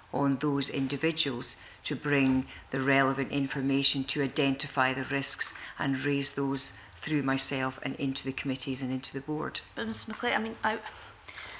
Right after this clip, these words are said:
Speaker 2: I think most people would, um, would expect that level of accountability to rest with you. I mean, uh, it strikes me that if you did not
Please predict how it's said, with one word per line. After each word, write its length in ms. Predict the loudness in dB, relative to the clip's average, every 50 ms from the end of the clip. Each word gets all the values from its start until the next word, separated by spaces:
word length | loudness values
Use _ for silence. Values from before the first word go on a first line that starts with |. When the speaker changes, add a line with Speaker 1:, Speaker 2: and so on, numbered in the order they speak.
| -14 -12 -6 -4
Speaker 2:
I 80 | -4
think 340 | -2 0 0 0 0 0 0
most 320 | 0 2 2 2 0 -2 -2
people 400 | -4 -4 -2 -2 -2 0 0 0
would, 440 | 2 4 4 4 4 2 -2 -8 -2 2 4
um, 320 | 4 4 4 2 -2 -6 -8 -2
would 220 | 0 0 0 0
expect 500 | 0 -2 -2 0 2 2 2 2 2 2
that 180 | 4 4 4 4
level 320 | 2 0 0 -2 -6 -6
of 80 | -6 -6
accountability 880 | -6 -4 -2 -2 -2 -4 -6 -6 0 0 0 0 0 -2 -6 -8 -8 -8
to 180 | -8 -8 -8
rest 340 | -6 -6 -4 -4 -4 -4 -6
with 220 | -8 -12 -10 -6 -4
you. 320 | -2 -2 -2 -4 -6 -12 -18 -20 -20 -20 -20 -20 -20 -20 -8 -2
I 60 | 2 2
mean, 220 | 4 2 2 -2 -8 -6 -4
uh, 60 | -4 -4 -2 -6 -8 -8 -14 -18 -2 -2
it 120 | 2 4
strikes 520 | 4 4 6 6 6 4 4 0 -2 -2 0
me 440 | 0 0 0 -2 -4 -6 -8 -10 -12 -4 -2
that 200 | -2 -2 -2 -4 -12 -20 -20 _ _ _ _ _ _ _ -20 -4 _
if 180 | -2 -2 -2 -4
you 120 | -6 -8 -2 0
did 200 | 0 2 2 2
not 260 | 0 0 0 0